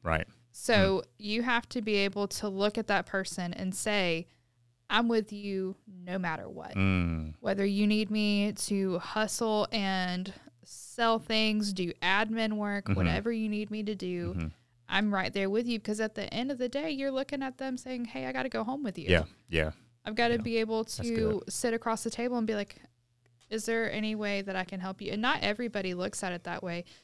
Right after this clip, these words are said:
Speaker 2: because it almost seems like I'm trying to just serve him or,
Speaker 1: Right.
Speaker 2: you know, be, like, the lesser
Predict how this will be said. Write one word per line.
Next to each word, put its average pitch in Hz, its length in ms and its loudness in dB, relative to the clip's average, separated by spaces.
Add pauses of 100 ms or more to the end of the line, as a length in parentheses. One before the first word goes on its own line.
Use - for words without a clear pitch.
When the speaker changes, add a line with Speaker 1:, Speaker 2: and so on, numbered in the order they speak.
(140)
Speaker 2:
because 202 640 0 (1200)
it 208 120 0
almost 226 400 2
seems 208 440 -2
like 175 160 -2
I'm 185 140 -2
trying 180 300 -2
to 180 140 -8
just 175 340 -4
serve 175 300 -2
him 165 520 -6
or, 170 500 -4
Speaker 1:
Right. 80 200 0 (240)
Speaker 2:
you 185 120 -8
know, 170 340 -4 (1400)
be, 185 480 -2 (180)
like, 180 120 -16
the 180 120 -6
lesser 175 680 -2